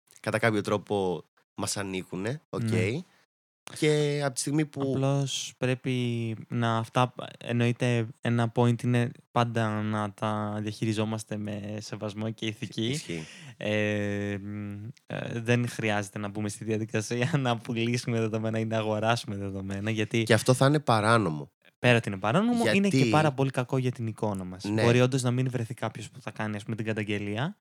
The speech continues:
Speaker 2: ε, που θα απαντήσει, «Πού βρήκατε το email μου;» και
Speaker 1: Ακριβώς.
Speaker 2: για να πάω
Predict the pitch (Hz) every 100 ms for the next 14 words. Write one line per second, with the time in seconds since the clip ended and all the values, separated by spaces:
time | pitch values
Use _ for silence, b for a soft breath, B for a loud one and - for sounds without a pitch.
0 | B B B B B - 107 104 104 -
1 | 110 110 113 - 113 104 113 117 110 101
2 | 110 107 104 98 104 120 202 - - 110
3 | 104 104 85 82 117 113 110 104 107 104
4 | 104 104 101